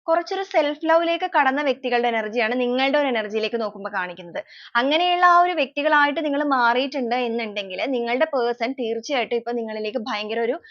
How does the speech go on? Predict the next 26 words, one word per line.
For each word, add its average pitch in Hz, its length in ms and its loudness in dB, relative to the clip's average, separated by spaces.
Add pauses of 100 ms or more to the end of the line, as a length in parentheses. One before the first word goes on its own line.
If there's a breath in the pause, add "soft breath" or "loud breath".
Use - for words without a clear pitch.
(160 loud breath)
അഡിക്ഷൻസ് 254 580 -2
വന്നുകൊണ്ടിരിക്കുന്ന 226 560 -2
സമയമായിട്ട് 208 600 -6
തന്നെ 208 160 -6
കാണുന്നത്. 180 400 -8 (340 loud breath)
അവര് 277 320 2
നിങ്ങളുടെ, 294 380 2 (560)
ആ, 233 120 0
നിങ്ങളുടെ 277 540 2
ലൈഫിലേക്ക് 254 540 0
തിരികെ 247 340 0
വരണമെന്നും 254 500 -2 (380)
നിങ്ങളെ 277 320 2
അവരുടെ 311 320 4
ലൈഫിലേക്ക് 294 640 0
കൊണ്ടുപോകണം 277 880 2
എന്നും 262 240 0
ഒരു 262 140 2 (120)
ചിന്ത 254 280 0 (200)
അവരുടെ 254 320 0
മൈൻഡിലേക്ക് 240 720 0 (180)
ഒരുപാട് 254 440 2 (100)
തോന്നിക്കൊണ്ടിരിക്കുന്ന 240 720 0
ഒരു 208 80 -8
സമയമാണ്. 185 540 -8 (1400 loud breath)
നമുക്ക് 311 320 4